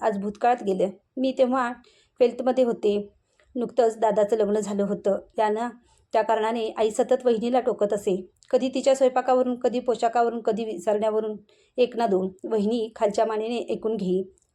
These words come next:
एकदा वहिनी आंघोळनंतर पेटीकोट वगैरे कपडे बाथरूममध्येच अस्ताव्यस्त विसरून आली होती. आईने घर डोक्यावर घेतलं होतं.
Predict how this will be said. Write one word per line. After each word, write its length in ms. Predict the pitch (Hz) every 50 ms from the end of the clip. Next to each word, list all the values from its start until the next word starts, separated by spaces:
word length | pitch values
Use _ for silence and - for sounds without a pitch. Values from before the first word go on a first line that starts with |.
| _ -
एकदा 220 | 214 208 208 208
वहिनी 240 | 214 220 226 220 233
आंघोळनंतर 600 | - - 226 214 214 220 220 226 220 214 240 214
पेटीकोट 540 | 208 - 240 220 240 240 - - 240 226 233
वगैरे 300 | 240 220 202 233 240 240
कपडे 340 | 240 233 208 - 220 233 233
बाथरूममध्येच 760 | 220 214 208 - 208 220 233 233 226 214 247 226 214 - - _ _ _ _ _ _ - - -
अस्ताव्यस्त 480 | 262 262 - 262 247 254 254 254 -
विसरून 320 | 262 247 233 - 262 240 -
आली 180 | - 202 190
होती. 480 | 196 175 196 180 - 196 185 190 185 - _ _ _ _ _ _ _ _ _ - - _ _ _ _ _ -
आईने 280 | 240 233 240 254 262 269
घर 240 | 214 214 254 254 262 254 - - _ -
डोक्यावर 340 | - 240 233 240 233 240 254
घेतलं 300 | 254 240 262 254 240 247
होतं. 400 | 254 226 202 175 - 202 190 196